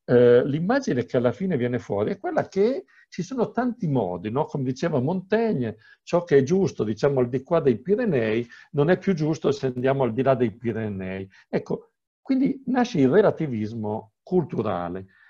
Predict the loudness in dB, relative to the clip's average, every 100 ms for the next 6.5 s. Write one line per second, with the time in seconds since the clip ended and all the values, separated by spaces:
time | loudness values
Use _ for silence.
0 | _ -4 -2 -2 -6 -6 -8 0 0 2
1 | 0 0 0 0 0 0 0 0 0 -2
2 | -4 -2 0 0 -2 -2 -4 -4 -12 _
3 | _ -10 0 2 2 0 2 4 4 2
4 | -6 _ _ -4 2 2 4 4 2 2
5 | 0 0 0 0 2 2 0 -4 -4 -2
6 | -2 -2 -2 -2